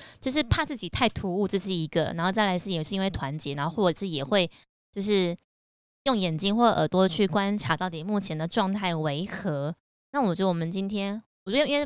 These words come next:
我们每个人都在历经这个考试，就在那个考场，那个现场。那我自己那个状态是因为那时候护法神已经先来了嘛，神将已经先来了，然后是，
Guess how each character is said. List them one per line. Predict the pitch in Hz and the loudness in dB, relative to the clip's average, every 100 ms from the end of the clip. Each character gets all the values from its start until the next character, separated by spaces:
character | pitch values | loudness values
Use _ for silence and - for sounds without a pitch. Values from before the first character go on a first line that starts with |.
| 190 | -2
我 | 185 | -4
们 | 185 | -4
每 | 165 160 | -2 -2
个 | |
人 | 175 175 | -2 -2
都 | 196 | -2
在 | |
历 | 202 202 | 0 -2
经 | 180 175 | -2 -6
这 | 185 | -6
个 | 156 - | -6 -6
考 | - - - | -6 -6 -4
试， | 139 190 | -4 -4
就 | 170 | -4
在 | 180 190 | -4 -4
那 | 180 | -4
个 | |
考 | 165 - 151 | -6 -8 -8
场， | 156 147 | -8 -8
那 | 160 | -6
个 | 185 | -4
现 | 180 240 147 | -2 -2 -2
场。 | 139 - - - _ _ _ _ _ _ _ _ - | -4 -6 -8 -12 _ _ _ _ _ _ _ _ -4
那 | 269 | 0
我 | 202 | 0
自 | - | 0
己 | 220 | 0
那 | 190 202 | 2 0
个 | 190 | 0
状 | 208 185 | -2 -2
态 | 190 180 | -2 -2
是 | 175 | -2
因 | 196 | -4
为 | 196 | -2
那 | 202 | -4
时 | 190 175 | -4 0
候 | 190 175 - - - | 2 0 -2 -20 -6
护 | - 247 | 0 2
法 | 175 | 2
神 | 160 165 | 2 -2
已 | 165 | -2
经 | 175 | -4
先 | 196 190 185 | -2 -2 -2
来 | 185 95 | -2 -4
了 | |
嘛， | - 101 - | -4 -6 -8
神 | - 180 | -10 -6
将 | 190 190 | -4 -2
已 | |
经 | 165 180 | -2 -2
先 | - 175 | 0 0
来 | 180 165 | 2 0
了， | - 175 | 0 -2
然 | 160 | 0
后 | 185 170 180 | 2 2 2
是， | 196 170 | 0 -2